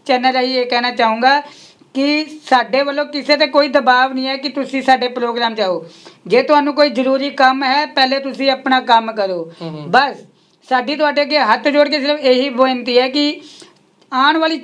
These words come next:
Speaker 1: ਚਾਰ ਜੂਨ ਨੂੰ,
Speaker 2: ਹੂੰ, ਹੂੰ।
Speaker 1: ਅ, ਇੱਕ ਜੂਨ ਨੂੰ, sorry, ਇੱਕ ਜੂਨ ਨੂੰ, ਇੱਕ ਜੂਨ ਨੂੰ ਚਾਹੇ ਤੁਸੀਂ ਮੇਰੇ ਕਹੇ 'ਤੇ ਛੁੱਟੀ ਕਰ ਲਿਓ, ਆਪਣੇ ਕੰਮ ਕਾਰ ਛੱਡ ਕੇ ਮੈਨੂੰ ਵੋਟ ਜ਼ਰੂਰ ਕਰਨਾ।
Speaker 2: ਅੱਛਾ।
Speaker 1: ਉਸ ਤੋਂ ਪਹਿਲਾਂ ਮੈਂ ਕਿਸੇ ਵੀ ਆਪਣੇ ਵੋਟਰ ਨੂੰ ਕੋਈ ਤੰਗ ਪਰੇਸ਼ਾਨ ਨਹੀਂ ਕਰ ਰਿਹਾ ਕਿ
Speaker 2: ਹੂੰ।
Speaker 1: ਮੇਰੇ ਕੋਲ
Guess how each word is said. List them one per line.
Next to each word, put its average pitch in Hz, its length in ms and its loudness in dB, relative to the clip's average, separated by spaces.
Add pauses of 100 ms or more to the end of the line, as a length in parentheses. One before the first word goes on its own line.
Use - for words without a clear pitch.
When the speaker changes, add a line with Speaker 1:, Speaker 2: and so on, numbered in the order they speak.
(120)
Speaker 1:
ਚਾਰ 277 380 4
ਜੂਨ 254 360 -2
ਨੂੰ, 202 360 -8
Speaker 2:
ਹੂੰ, 165 120 -6
ਹੂੰ। 131 260 -12 (120)
Speaker 1:
ਅ, 196 280 0
ਇੱਕ - 260 0
ਜੂਨ 254 300 -2
ਨੂੰ, 180 360 -8
sorry, 247 300 -2 (300)
ਇੱਕ 269 280 -2
ਜੂਨ 269 360 2
ਨੂੰ, 233 360 -4 (320)
ਇੱਕ 320 240 -2
ਜੂਨ 330 240 2
ਨੂੰ 330 160 0
ਚਾਹੇ 294 280 4
ਤੁਸੀਂ 294 480 -4
ਮੇਰੇ 269 320 2
ਕਹੇ 277 180 4
'ਤੇ 277 120 0
ਛੁੱਟੀ 269 420 -4
ਕਰ 277 180 2
ਲਿਓ, 277 240 -4 (300)
ਆਪਣੇ 262 260 -4
ਕੰਮ 247 300 0
ਕਾਰ 254 200 0
ਛੱਡ 220 240 -2
ਕੇ 262 300 -2 (320)
ਮੈਨੂੰ 262 340 0
ਵੋਟ 254 380 2
ਜ਼ਰੂਰ 208 380 -2
ਕਰਨਾ। 180 420 -2 (260)
Speaker 2:
ਅੱਛਾ। 170 260 -2 (140)
Speaker 1:
ਉਸ 302 120 0
ਤੋਂ 349 180 2
ਪਹਿਲਾਂ 320 280 0
ਮੈਂ 320 100 -2
ਕਿਸੇ 320 420 2
ਵੀ 302 200 0
ਆਪਣੇ 294 240 2
ਵੋਟਰ 277 340 2
ਨੂੰ 294 140 0
ਕੋਈ 277 180 2
ਤੰਗ 254 340 0
ਪਰੇਸ਼ਾਨ 240 460 -2
ਨਹੀਂ 226 160 -6
ਕਰ 240 160 2
ਰਿਹਾ 269 240 0
ਕਿ 269 140 -4
Speaker 2:
ਹੂੰ। 254 80 0
Speaker 1:
ਮੇਰੇ 240 160 -6
ਕੋਲ 247 180 0